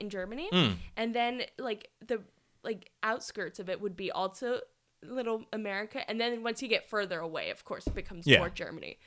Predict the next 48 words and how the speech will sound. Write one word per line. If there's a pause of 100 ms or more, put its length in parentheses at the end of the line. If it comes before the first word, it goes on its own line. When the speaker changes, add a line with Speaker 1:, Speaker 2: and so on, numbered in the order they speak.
(160)
Speaker 1:
But,
um,
there
are
many
Americans
who
go
to
Germany,
they're
like,
"Oh,
it's
just
like
America."
Speaker 2:
Interesting.
Speaker 1:
If
you
don't
travel
too
far.
Speaker 2:
Yeah, (100)
yeah,
gotcha,
gotcha. (280)
Um,
and
so,
like,
what,
like,
what's
the
vibe
like
in
your
house?
I
mean,
like,
you
know,
is
your,